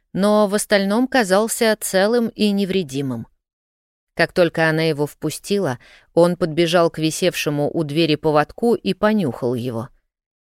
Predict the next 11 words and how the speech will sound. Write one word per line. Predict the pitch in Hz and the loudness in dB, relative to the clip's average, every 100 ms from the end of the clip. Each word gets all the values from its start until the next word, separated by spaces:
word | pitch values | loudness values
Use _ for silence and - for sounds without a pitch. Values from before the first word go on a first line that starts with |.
| _ _ | _ _
Где | 175 170 285 | -8 0 0
бы | 226 | 2
пёс | - 226 226 196 | 0 0 0 -2
ни | 175 | -2
пропадал | 165 - 151 147 214 196 | -2 0 0 2 0 -2
в | - | -4
предыдущие | 151 143 143 185 - 170 147 | -2 0 -2 -2 -2 -2 -2
три | - 180 | 0 -2
недели, | 165 143 123 190 220 127 - _ _ _ | 0 -2 -2 0 0 -2 -8 _ _ _
он | 202 190 | 0 2
вернулся | 170 156 156 190 226 - - | 2 2 2 0 0 -2 -8